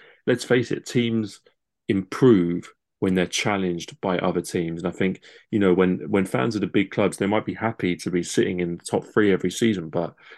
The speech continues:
you know, they also complain about things like when their, their best players leave to go and play in more competitive leagues. I mean, there was a direct quote from Grimaldo when he moved to Germany about saying he wanted to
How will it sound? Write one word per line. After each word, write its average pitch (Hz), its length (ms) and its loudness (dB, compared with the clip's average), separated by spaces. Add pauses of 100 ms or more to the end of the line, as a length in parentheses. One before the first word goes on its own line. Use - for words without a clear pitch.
(160)
you 101 100 2
know, 92 80 6
they 92 80 8
also 104 320 4
complain 98 400 -4
about 92 160 -4
things 95 220 -2
like 92 100 -2
when 92 180 0
their, 90 240 0
their 87 260 -4
best 95 260 -2
players 92 320 -2
leave 101 340 2
to - 80 -10
go 90 120 -2
and 90 100 -4
play 92 160 -2
in 87 60 -4
more 90 160 -2
competitive 92 540 -6
leagues. 95 340 2
I 90 40 0
mean, 87 240 0 (340)
there 107 100 2
was 90 80 2
a 87 40 0
direct 95 440 4
quote - 260 2
from 85 260 -6
Grimaldo 87 560 0
when 82 120 -4
he 80 160 -8
moved 90 220 -2
to - 80 -18
Germany 90 340 2
about 82 200 -6
saying 82 200 -6
he 85 80 -2
wanted 85 220 -6
to 85 200 -6